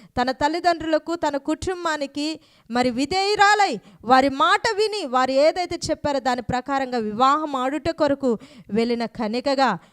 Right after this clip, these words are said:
మరి తన భర్త అని తెలిసి ఆమె ఒంటె దిగి మరి ఆమె ముసుగు వేసుకొని విధేయత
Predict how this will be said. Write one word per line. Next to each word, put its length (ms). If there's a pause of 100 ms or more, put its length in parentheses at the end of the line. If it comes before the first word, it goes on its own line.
(140)
మరి 200
తన 220
భర్త 480
అని 120
తెలిసి 680 (240)
ఆమె 400
ఒంటె 420
దిగి 500 (280)
మరి 260
ఆమె 220
ముసుగు 480
వేసుకొని 480
విధేయత 460